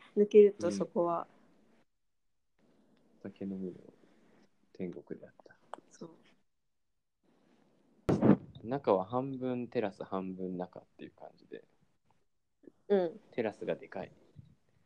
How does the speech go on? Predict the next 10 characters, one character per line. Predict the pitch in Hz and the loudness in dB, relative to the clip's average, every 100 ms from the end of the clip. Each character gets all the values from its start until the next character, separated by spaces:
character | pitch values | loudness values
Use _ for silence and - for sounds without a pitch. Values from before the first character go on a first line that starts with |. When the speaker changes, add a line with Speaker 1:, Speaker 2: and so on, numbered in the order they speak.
| _ _ _ _ _ _ _ _ _ _ _ _ _ _ - - - | _ _ _ _ _ _ _ _ _ _ _ _ _ _ -20 -14 -12
Speaker 1:
そ | - 190 | -6 0
れ | 208 | 0
だ | 220 | 4
け | 233 | 4
で | |
幸 | 202 196 170 170 | 4 2 0 0
せ | 170 | 0
よ。 | |
Speaker 2:
う | |
ん。 | 160 | 0